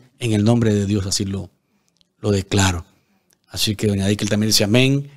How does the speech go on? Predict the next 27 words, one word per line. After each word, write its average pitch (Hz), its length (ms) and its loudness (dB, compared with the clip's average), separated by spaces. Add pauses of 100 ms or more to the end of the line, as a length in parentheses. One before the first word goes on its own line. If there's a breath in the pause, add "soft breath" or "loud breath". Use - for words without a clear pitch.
(400 soft breath)
A-, 107 200 -4
Andrés 107 280 -4
Fabián 110 360 0
en 113 100 0
las 101 140 -2
noches 113 320 2
cuando 110 180 -6
rezamos 110 400 0
también 104 300 -6
dice 110 200 0
amén. 156 360 2 (540)
Madre, 147 440 2 (380)
te 110 100 -20
extrañamos, 139 1040 0 (180)
te 107 140 -10
queremos, 147 580 0
te 110 80 -6
amamos 135 380 0
en 123 80 -4
la 117 60 -6
distancia 143 600 -4 (840 soft breath)
y 113 120 -12
que 120 100 0
el 104 60 2
Señor 117 280 2
te 131 140 -4
bendiga 107 500 -2